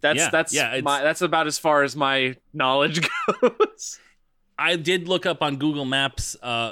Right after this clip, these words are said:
Speaker 2: if I could find four Spring Hill Road, Cedar Grove, New Jersey, uh, because once the, uh, S S R guys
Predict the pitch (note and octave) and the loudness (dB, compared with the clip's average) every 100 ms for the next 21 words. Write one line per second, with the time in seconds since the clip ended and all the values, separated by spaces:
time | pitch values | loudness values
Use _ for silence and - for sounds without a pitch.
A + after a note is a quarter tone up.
0 | - C#3+ C3 B2+ C3 - C3 B2+ A#2+ - | -6 -4 -2 -2 -4 -6 -6 -4 -8 -4
1 | C3+ B2+ A#2+ - C3 A#2+ B2 A#2+ A2+ A#2 | 0 0 -2 -6 -6 -4 -4 -2 -2 0
2 | A#2 A2+ - C3+ A#2+ G#2+ A#2 G#2+ G#2 A2+ | -2 -4 -8 -6 -4 -2 -4 -4 -4 -4
3 | A2 G#2+ A2 G2 _ _ G#2+ G2+ A#2 A2 | -4 -4 -6 -8 _ _ -8 -6 -6 -6
4 | B2 A#2 - A2 G#2+ G2 _ G#2 F2 - | -6 -6 -8 -8 -8 -12 _ -16 -14 -8
5 | A#2 A2 A2+ C#3+ B2+ A2+ G2 | -8 -8 -6 -4 -2 -2 -4